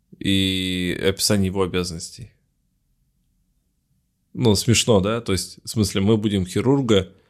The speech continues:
вводить в должность на хирурга. Но нет же. Понимаешь?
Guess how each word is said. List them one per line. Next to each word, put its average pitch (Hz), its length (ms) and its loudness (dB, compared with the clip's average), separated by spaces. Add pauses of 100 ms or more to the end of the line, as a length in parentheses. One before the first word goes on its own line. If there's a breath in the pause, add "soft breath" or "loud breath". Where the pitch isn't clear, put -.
(540)
вводить 101 440 2
в 98 80 -6
должность 98 640 0
на 104 140 0
хирурга. 104 600 0 (520)
Но 107 120 2
нет 117 240 6
же. 92 200 -4 (1500)
Понимаешь? 101 500 -4